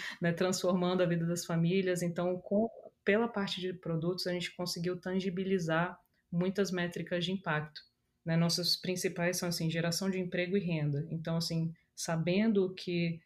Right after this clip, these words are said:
né, tá indo pra Dona Chiquinha mais ou menos dois mil a três mil reais de receita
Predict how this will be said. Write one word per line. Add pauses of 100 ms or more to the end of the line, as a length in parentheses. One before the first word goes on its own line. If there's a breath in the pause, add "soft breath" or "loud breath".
(180 soft breath)
né,
tá
indo
pra
Dona
Chiquinha (300)
mais
ou
menos
dois
mil
a
três
mil
reais
de
receita